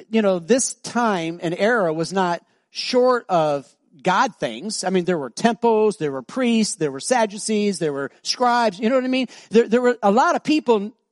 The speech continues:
knew the Word of God and what the Word they had.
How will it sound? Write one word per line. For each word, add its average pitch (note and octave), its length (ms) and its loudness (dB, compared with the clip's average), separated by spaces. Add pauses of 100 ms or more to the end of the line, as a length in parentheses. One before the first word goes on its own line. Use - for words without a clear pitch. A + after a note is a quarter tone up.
(180)
knew G3+ 680 0 (300)
the F3+ 120 2
Word G#3 200 4
of D#3+ 100 -2
God D#3 520 0
and D3 260 -6
what D#3 160 -4
the D3+ 80 -6
Word D#3 220 -4
they C#3+ 100 -6
had. C3+ 460 -2